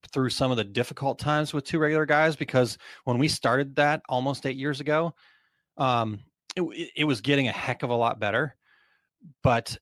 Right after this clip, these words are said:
it, there still wasn't that, you know, open, openness that we now see in our industry. Uh, you know, when I got into this industry twenty years ago, it was super closed. I was fortunate enough to get,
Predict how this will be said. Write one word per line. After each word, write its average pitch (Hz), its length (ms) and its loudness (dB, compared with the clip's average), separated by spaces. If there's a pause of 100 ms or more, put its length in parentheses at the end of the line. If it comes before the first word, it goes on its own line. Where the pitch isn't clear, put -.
(100)
it, 147 180 -8
there 123 100 -2
still 135 400 0
wasn't 123 500 0
that, 110 440 -2 (100)
you 131 80 -8
know, 107 240 -6
open, 117 640 -2 (140)
openness 107 800 -4
that 113 120 -2
we 107 140 -10
now 110 260 -2
see 107 460 -6
in 107 140 -6
our 101 160 -2
industry. 98 560 -10 (320)
Uh, 101 340 -2
you 123 100 -6
know, 101 80 -2
when 113 160 2
I 131 120 4
got 131 180 4
into 117 220 2
this 107 240 -2
industry 110 400 -2
twenty 120 260 -2
years 120 340 0
ago, 101 380 0 (580)
it 139 220 2
was 120 220 0
super - 580 0
closed. 98 420 0
I 127 140 4
was 143 180 4
fortunate 123 420 -2
enough 117 260 0
to 120 100 -4
get, 113 320 -2